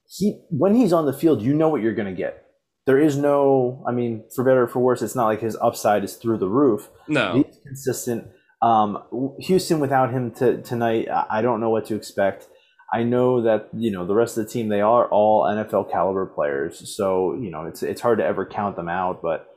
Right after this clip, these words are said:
Speaker 1: I just see Carolina rolling. Um, Darnold had a good game last, last week. Regardless of whether, you know, what the situation is, a win's a win. Back to your football team.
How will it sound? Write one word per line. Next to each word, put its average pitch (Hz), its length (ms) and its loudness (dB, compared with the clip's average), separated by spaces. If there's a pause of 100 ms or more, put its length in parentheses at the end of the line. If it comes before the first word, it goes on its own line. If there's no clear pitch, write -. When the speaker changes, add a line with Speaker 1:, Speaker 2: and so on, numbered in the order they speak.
(280)
Speaker 1:
I 117 80 4
just 120 180 0
see 104 140 -4
Carolina 95 480 0
rolling. 92 580 -2
Um, 82 520 -4 (180)
Darnold 104 460 0
had 107 100 0
a 98 60 -4
good 104 180 -2
game 104 240 -2
last, 107 440 -4
last 101 420 -2
week. 127 420 -4 (540)
Regardless 117 520 2
of 101 120 -4
whether, 104 360 4
you 104 220 -4
know, 92 120 -6
what 101 180 -2
the 101 60 -6
situation 98 580 -4
is, 101 100 -2
a 90 80 -4
win's 98 300 -4
a 135 40 6
win. 113 300 -2
Back 80 300 -4
to 98 80 -8
your 87 300 -4 (520)
football 90 300 0
team. 104 380 -8